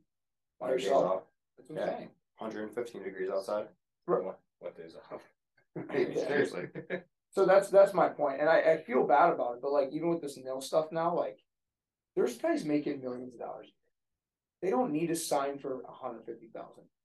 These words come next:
Speaker 1: Like, Major League Baseball is gonna have to pivot. They're gonna have to figure out what adjustment they're gonna make, because this nil thing is not going away, and it's gonna get huge.
Speaker 2: What is it?
Speaker 1: The N I L
Speaker 3: N I L.
Speaker 1: deals. Did you hear
Speaker 3: Name,
Speaker 1: about that?
Speaker 3: name, image,
Speaker 1: No.
Speaker 3: and likeness.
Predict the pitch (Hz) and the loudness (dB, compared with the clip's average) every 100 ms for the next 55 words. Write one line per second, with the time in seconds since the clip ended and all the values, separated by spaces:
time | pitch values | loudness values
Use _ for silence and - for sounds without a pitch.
0 | _ _ _ - 156 147 151 175 196 160 | _ _ _ 0 2 4 2 4 2 2
1 | - - 143 143 135 135 131 - 139 147 | -2 -2 -2 -2 -6 -6 -8 -8 -8 -8
2 | - 123 127 127 127 131 - 131 123 123 | -8 -10 -10 -8 -10 -10 -12 -10 -4 0
3 | 131 120 110 107 113 104 98 101 127 98 | 0 -2 -8 -10 -12 -12 -16 -12 -12 -14
4 | 107 117 113 117 - _ _ _ 147 170 | -18 -20 -12 -12 -12 _ _ _ 0 0
5 | 135 151 165 185 190 - 120 127 120 131 | 4 4 4 2 2 -2 -10 -8 -2 -2
6 | 139 143 139 131 139 151 131 - 139 127 | 0 -2 0 2 2 2 -4 -10 -10 -12
7 | - - - - - - _ _ - 113 | -14 -18 -20 -18 -18 -20 _ _ -8 -4
8 | 165 190 _ _ _ _ - 143 135 135 | -4 -6 _ _ _ _ -2 0 2 0
9 | 127 - - - - _ _ _ _ - | 0 0 -2 -4 -8 _ _ _ _ -8
10 | 113 - 147 - 113 113 113 - - - | -2 2 2 2 0 -2 -2 -2 -4 -12
11 | 95 95 87 87 - 78 - - | -16 -14 -12 -12 -14 -20 -20 -20